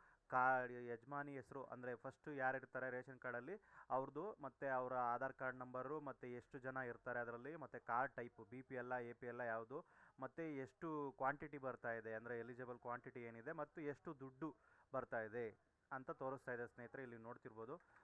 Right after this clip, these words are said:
ಜೂಮ್ ಮಾಡಿ ತೋರಿಸ್ತಾ ಇದ್ದೀನಿ. ಅಮೌಂಟ್ ಎಷ್ಟು ಬರ್ತಾ ಇದೆ, ಮತ್ತೆ ಯಾವ ಕಾರ್ಡು ಎಲ್ಲ ತೋರಿಸ್ತಾ ಇದೆ. ಈ ರೀತಿಯಾಗಿ ನಿಮ್ಮ ಒಂದು, ಆ,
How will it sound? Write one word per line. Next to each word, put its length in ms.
ಜೂಮ್ 140
ಮಾಡಿ 160
ತೋರಿಸ್ತಾ 400
ಇದ್ದೀನಿ. 380
ಅಮೌಂಟ್ 340
ಎಷ್ಟು 240
ಬರ್ತಾ 220
ಇದೆ, 180
ಮತ್ತೆ 440
ಯಾವ 240
ಕಾರ್ಡು 500
ಎಲ್ಲ 180
ತೋರಿಸ್ತಾ 420
ಇದೆ. 220
ಈ 200
ರೀತಿಯಾಗಿ 500
ನಿಮ್ಮ 180
ಒಂದು, 360
ಆ, 80